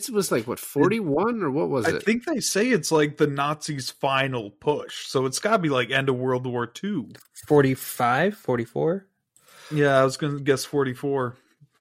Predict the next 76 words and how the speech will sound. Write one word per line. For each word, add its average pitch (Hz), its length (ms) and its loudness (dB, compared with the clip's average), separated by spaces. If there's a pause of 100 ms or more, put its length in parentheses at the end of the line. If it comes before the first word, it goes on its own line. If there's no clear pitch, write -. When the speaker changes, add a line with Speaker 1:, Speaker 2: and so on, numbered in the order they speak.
(380)
Speaker 1:
Uh, 160 300 6
oh, 170 140 8
it 131 100 0
says 160 200 2 (160)
Scotland, 175 560 2
nineteen 160 320 0
forty-four 151 500 0
is 127 120 -2
when 131 100 0
the 127 60 0
movie 123 320 2
opens 120 300 -2
up, 165 220 4
and 165 140 0
then 180 120 2
I, 165 320 -4
I - 20 -4
wrote 226 220 -4
down - 100 6
that 160 160 4
he, 143 180 0
Speaker 2:
Hey! 123 340 -8 (680)
Speaker 1:
I - 60 -2
wrote 254 220 2
down 226 200 4
that 208 60 0
he 156 60 0
says, 147 300 0
like, 131 220 0
sixty-nine 151 720 -2
year, 139 120 2
if - 200 -4
you 147 80 2
had 135 80 2
let 139 120 4
him 117 120 -2
die 127 160 2
sixty-nine - 500 -4
years 151 180 -2
ago, 117 140 -2
but 107 100 -16
that 208 140 -4
math 131 240 -2
doesn't 95 220 -8
work 90 200 -10
out 87 300 -4
if - 120 -18
this - 180 -8
movie 95 180 0
took 92 200 -8
place 95 200 -2
in - 80 -20
two 101 80 -6
thousand 92 200 -4
four, 90 180 -6
so - 160 -2
I - 20 4
must 147 200 2
have 98 80 -4
written 90 100 -6
it 95 80 -12
down 90 140 -2
Speaker 3:
Well, 165 260 4
Speaker 1:
wrong. 151 180 -10
Speaker 3:
the 175 120 0
movie 165 340 2
came 143 200 -2
out 135 140 0
in 127 80 -6
two 135 80 -2
thousand 120 220 0
four, 147 260 -2
but 123 140 -6
maybe 123 260 -4
this 110 240 -8
does, 123 240 -2